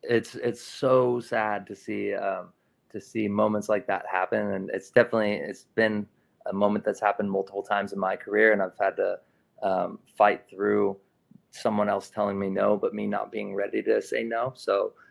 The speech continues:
I'm hoping that that might be the case where, where there's just that inner beast that just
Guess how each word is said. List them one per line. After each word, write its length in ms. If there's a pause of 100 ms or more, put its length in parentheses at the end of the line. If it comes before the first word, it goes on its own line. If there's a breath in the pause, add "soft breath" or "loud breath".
(180 soft breath)
I'm 100
hoping 460
that 340 (280)
that 180
might 240
be 160
the 100
case 460
where, 480
where 540
there's 200
just 320 (380)
that 220
inner 240
beast 400
that 140
just 340